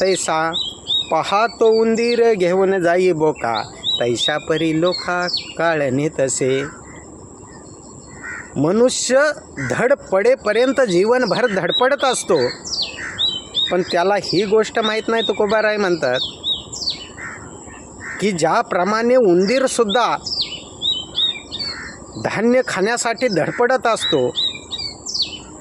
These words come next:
की तांदळाच्या गोणीवरून गव्हाच्या गोणीवर, गव्हाच्या गोणीवरून ज्वारीच्या गोणीवर, पुन्हा ज्वारीच्या गोणीवरून तांदळाच्या गोणीवर, तांदळाच्या गोणीवरून गव्हाच्या गोणीवर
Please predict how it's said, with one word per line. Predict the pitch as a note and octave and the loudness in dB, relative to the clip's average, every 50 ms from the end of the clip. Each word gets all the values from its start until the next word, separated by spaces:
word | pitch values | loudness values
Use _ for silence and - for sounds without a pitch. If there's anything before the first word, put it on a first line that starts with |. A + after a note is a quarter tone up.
| - - - - - - - | -4 -2 -2 -2 -4 -4 -2
की | G#3 | 0
तांदळाच्या | G3 - F#3+ E3+ F3+ F#3+ G3+ G#3+ G#3 - A3 | 2 2 4 4 4 4 4 2 2 2 2
गोणीवरून | G3+ F3+ F#3+ G3 G3+ G3+ G3+ G3+ - G#3 G3+ F#3+ | 2 4 4 4 4 4 4 4 4 4 4 4
गव्हाच्या | D#3+ D3+ E3 F#3 F#3+ - G#3+ G3+ | 2 4 2 2 2 2 0 2
गोणीवर, | F3 F3 F#3 G3 G3 G3 G3 G3+ G3 | 2 4 4 4 4 4 2 2 2
गव्हाच्या | D#3+ D3 D3+ F#3 G3 F3 - G3+ | 2 2 2 2 0 0 0 0
गोणीवरून | F#3 F3+ F#3 F#3+ G3+ G3 F#3+ F#3+ G3 G3 F#3+ | 2 2 2 2 2 2 2 2 2 2 2
ज्वारीच्या | E3+ F3 E3+ F#3 F#3+ F#3+ - - G#3+ | 2 2 2 2 2 0 0 0 0
गोणीवर, | F#3 F3+ F#3+ G3 G3 G3 G3 G3+ G3+ | 2 2 2 2 2 2 2 2 2
पुन्हा | F#3+ - - E3 D#3+ F3 G3+ G#3+ | 0 0 0 2 2 2 2 2
ज्वारीच्या | G3 G3 F#3+ F#3+ G3 F3+ - G#3+ G3+ | 2 2 2 2 0 0 0 0 2
गोणीवरून | F3+ F#3+ G3 G3+ G3+ G3 G3 G3 G3+ G3+ G3+ | 2 2 2 2 2 2 2 4 2 2 2
तांदळाच्या | F#3 F#3 F#3 F#3 F#3 F#3+ G3+ G3+ - G#3 G3+ | 0 0 0 2 2 2 2 0 0 0 0
गोणीवर, | F3+ F#3 F#3+ G3 G3 G3 G3+ G3+ | 2 2 2 2 2 2 2 2
तांदळाच्या | G3+ G3 F#3+ F#3+ F#3+ F#3+ G3 F#3+ - G3+ G3 | 2 0 0 2 2 2 2 2 0 0 0
गोणीवरून | F3+ F#3 F#3 F#3+ G3 G3 G#3+ A#3 B3 | 2 2 2 2 2 2 2 2 2
गव्हाच्या | C4+ B3 B3+ G#3+ G#3 G#3+ F#3+ - G3+ | 2 2 0 0 0 0 0 0 0
गोणीवर | F3 E3 E3+ D#3 C#3+ C3+ A2+ A2 | 2 2 2 2 2 0 0 -2